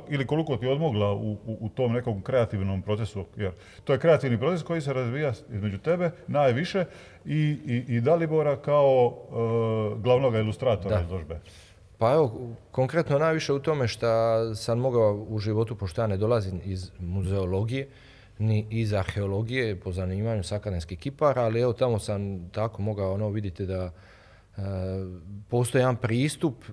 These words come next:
Speaker 2: izlaganju koji je, ono, ja pretpostavljam da je Štokholm jedan od, e, ne znam, možda desetak najposjećenijih gradova po pitanju muzeja, jer ta brojka je stvarno enormna, to je stotinjak muzeja u tome gradu.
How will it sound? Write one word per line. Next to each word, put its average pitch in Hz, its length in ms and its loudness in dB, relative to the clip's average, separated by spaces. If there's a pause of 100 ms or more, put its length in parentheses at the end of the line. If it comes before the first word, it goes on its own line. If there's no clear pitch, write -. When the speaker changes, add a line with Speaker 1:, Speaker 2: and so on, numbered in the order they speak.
Speaker 2:
izlaganju 123 1120 0
koji 120 340 0
je, 110 120 2
ono, 113 420 0 (460)
ja 107 180 2
pretpostavljam 101 840 0 (100)
da 87 140 -10
je 90 60 -2
Štokholm 82 580 -4
jedan 90 400 -4
od, 76 180 -8 (760)
e, 92 40 -8 (340)
ne 101 140 -2
znam, 80 280 -6
možda 92 220 -2
desetak 104 680 -2
najposjećenijih 101 960 -2
gradova 104 340 0
po 82 140 -10
pitanju 95 360 -4
muzeja, 87 520 -4
jer 82 220 -8 (560)
ta 95 200 -6
brojka 90 380 -6
je 82 60 -8
stvarno 90 420 -8
enormna, 92 440 -4
to 87 120 -10
je 82 80 -8
stotinjak 95 540 -8
muzeja 90 320 -6
u 87 40 -8
tome 87 240 -10
gradu. 85 360 -8